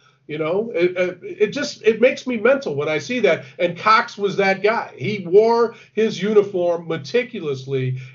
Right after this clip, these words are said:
and he always wore metal spikes. And if you, if you break down his win-loss percentage, I thought the interesting thing in this article was that Ross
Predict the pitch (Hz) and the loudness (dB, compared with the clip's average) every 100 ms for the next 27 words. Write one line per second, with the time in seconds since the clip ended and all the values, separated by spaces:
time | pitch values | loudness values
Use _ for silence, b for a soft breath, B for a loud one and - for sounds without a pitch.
0 | - 160 143 151 143 147 147 143 127 131 | -8 -6 -4 -2 0 0 0 -2 -2 0
1 | 127 127 127 110 - 135 120 - - 151 | 0 0 -2 -4 -6 -4 -4 -6 -10 -6
2 | 143 131 131 B B - 135 170 160 196 | -2 -2 -4 B B -4 -4 -4 -2 0
3 | - 180 131 196 226 220 - 190 185 180 | 0 -2 4 6 6 2 0 2 2 0
4 | 156 151 151 143 135 131 b b b _ | -4 -6 -4 -4 -6 -12 b b b _
5 | - 151 180 202 165 156 175 170 - - | -20 0 6 6 4 -2 0 -2 -6 -20
6 | b b - 147 - 196 202 151 120 - | b b -14 -12 -4 0 0 -2 -6 -10
7 | 156 131 240 233 202 196 277 285 247 240 | -10 -4 -4 -2 -6 -6 -6 -6 -6 -6
8 | 190 220 208 180 143 202 214 202 156 139 | -2 2 2 0 -2 0 0 0 -2 0
9 | 139 131 156 139 127 165 226 254 - | 0 0 -4 -4 -4 -2 0 -2 -6